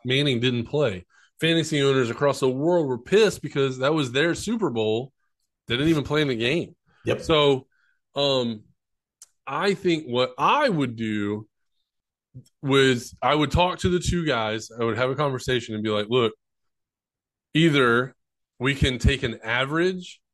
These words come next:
Speaker 1: of what that person has done throughout the regular season,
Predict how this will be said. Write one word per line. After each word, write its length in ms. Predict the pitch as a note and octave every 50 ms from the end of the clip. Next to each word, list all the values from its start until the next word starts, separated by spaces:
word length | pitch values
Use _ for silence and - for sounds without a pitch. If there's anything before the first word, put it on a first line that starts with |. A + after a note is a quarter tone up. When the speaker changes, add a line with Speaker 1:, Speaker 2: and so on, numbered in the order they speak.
| _ _ _ -
Speaker 1:
of 180 | B2 A#2+ A#2 A2+
what 220 | A#2+ C3+ C#3+ C#3+
that 200 | - D3+ D#3 D3+
person 300 | - D#3+ D#3 D3+ D#3 D3
has 220 | C3 C#3+ C#3 B2 A#2+
done 520 | C3 C3 C3+ C3+ C#3 C#3 D3 D3+ E3 F3 _ _ -
throughout 260 | - C3+ C3 C3+ B2
the 100 | A#2+ A#2
regular 340 | A2 A2+ B2 C3+ D3+ F3 F3
season, 540 | E3 - C3+ B2 A2 G#2+ A2+ A#2 D#3 E3+